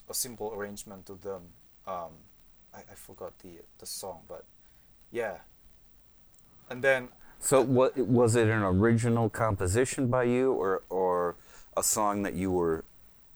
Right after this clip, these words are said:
Speaker 2: chose to arrange for the group?
Speaker 1: It's a song to, to, uh, chosen to,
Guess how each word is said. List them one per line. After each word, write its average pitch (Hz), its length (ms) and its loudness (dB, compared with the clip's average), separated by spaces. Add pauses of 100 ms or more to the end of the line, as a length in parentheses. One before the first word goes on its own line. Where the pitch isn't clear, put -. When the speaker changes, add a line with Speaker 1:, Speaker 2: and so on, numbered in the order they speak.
Speaker 2:
chose 98 500 0
to 92 260 -2
arrange 90 600 -4
for 85 240 -2
the 78 100 -4
group? 76 340 -6 (320)
Speaker 1:
It's 127 180 -10
a 113 200 -6
song 110 400 -6
to, 104 180 -16 (120)
to, 104 240 -10 (280)
uh, 98 220 -10
chosen 107 320 -14
to, - 100 -20